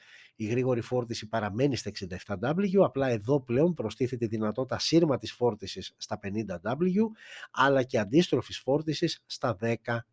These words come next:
W. Οκ. Και τιμή εκκίνησης στα πεντακόσια δέκα ευρώ. Άρα, λοιπόν, συνοψίζοντας, η διαφορά του Xiaomi δώδεκα από το δώδεκα X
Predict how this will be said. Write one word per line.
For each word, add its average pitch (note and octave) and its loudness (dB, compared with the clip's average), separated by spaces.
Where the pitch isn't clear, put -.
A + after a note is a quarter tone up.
W. F#2 0
Οκ. A2 -2
Και - -2
τιμή D#3+ 6
εκκίνησης F3+ 6
στα - 0
πεντακόσια C3 2
δέκα A#2 0
ευρώ. A2 0
Άρα, D#3+ 8
λοιπόν, D3 4
συνοψίζοντας, C3 2
η G#2+ -4
διαφορά G#2 0
του G#2 -8
Xiaomi A2 0
δώδεκα A2+ 2
από F2+ -8
το F2+ -10
δώδεκα B2 0
X D#3 4